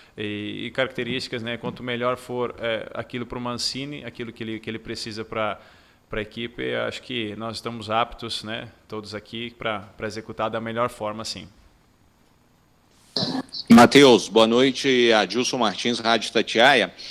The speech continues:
Speaker 2: A minha pergunta pra você é a seguinte, até buscando a linha da Fernanda que você também abriu mão de valores pra poder,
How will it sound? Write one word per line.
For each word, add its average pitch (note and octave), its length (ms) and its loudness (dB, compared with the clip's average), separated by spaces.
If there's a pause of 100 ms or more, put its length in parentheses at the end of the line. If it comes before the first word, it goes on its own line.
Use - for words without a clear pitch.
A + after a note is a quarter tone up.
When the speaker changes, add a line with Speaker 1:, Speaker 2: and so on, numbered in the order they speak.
(180)
Speaker 2:
A F#3 120 4
minha A#3+ 160 6
pergunta F3 520 8
pra D3 160 8
você B2+ 320 6
é C#3 40 10
a C#3 40 8
seguinte, C3+ 520 4
até C#3+ 840 10
buscando B2 560 0
a B2+ 80 10
linha A#2 360 0
da A2 100 8
Fernanda A2+ 680 2
que - 120 0
você A#2 600 8 (400)
também A2 400 10
abriu G#2+ 260 10
mão A#2 240 10
de A2+ 120 2
valores A2 640 8
pra A2+ 160 4
poder, A2+ 760 8